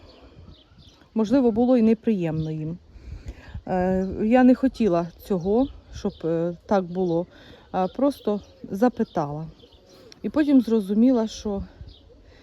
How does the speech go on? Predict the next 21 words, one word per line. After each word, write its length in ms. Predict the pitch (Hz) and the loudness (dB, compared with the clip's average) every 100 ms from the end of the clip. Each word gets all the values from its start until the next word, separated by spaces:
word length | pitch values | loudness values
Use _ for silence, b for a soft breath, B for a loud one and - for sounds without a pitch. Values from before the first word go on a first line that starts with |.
| b - | b -2
можливо, 340 | 269 269 330 285 | 0 4 4 6
і 60 | |
не 140 | 262 262 | 6 6
треба 300 | 247 214 202 | 2 0 -2
було 260 | 185 185 | -2 -2
вже 180 | 175 180 | -4 -8
цього 300 | - 180 175 | -8 -6 -6
робити. 460 | 190 185 285 - 226 | -6 -2 -2 -2 -6
Пропустили 560 | 208 240 - 370 302 | -8 -10 -4 0 0
та 120 | 202 | 0
й 40 | 175 | -4
пропустили. 760 | - 170 190 - - 311 285 277 B B B B B B B - | -4 -8 -10 -8 -2 0 -2 -4 B B B B B B B -14
Е, 400 | 202 202 196 202 B B B B - | -8 -6 -6 -8 B B B B -4
ось 220 | 247 - | -4 -4
буквально 440 | 208 226 254 233 | -8 -6 -2 0
недавно 480 | 226 214 220 226 208 | 0 0 0 0 -2
побачила 640 | - 180 202 202 202 190 | -6 -6 -6 -6 -8 -6
інформацію 640 | 196 185 220 220 247 - 226 | -6 -8 -4 -2 -2 -4 -6
в 40 | |
групі, 380 | 180 233 277 262 | -4 -4 -4 -6
що, 300 | 233 - 196 | -8 -8 -10